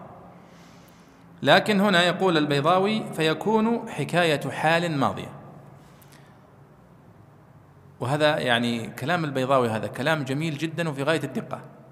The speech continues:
يحتاج إلى شرح. "ثم قال له كن فكان"، هذا الذي حدث فيما يتعلق بعيسى.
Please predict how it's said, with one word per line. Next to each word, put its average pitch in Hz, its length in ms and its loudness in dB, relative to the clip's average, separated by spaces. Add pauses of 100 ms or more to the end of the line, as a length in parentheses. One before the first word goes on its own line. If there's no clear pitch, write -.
(680)
يحتاج 156 380 0
إلى 143 120 2
شرح. - 380 -2 (1400)
"ثم 202 240 4
قال 208 400 6
له 185 280 4
كن 233 440 0 (2000)
فكان"، 170 360 -4 (1400)
هذا 175 160 0
الذي 196 280 -2
حدث 110 260 -4 (640)
فيما 135 220 -4
يتعلق 143 380 0
بعيسى. 131 400 -2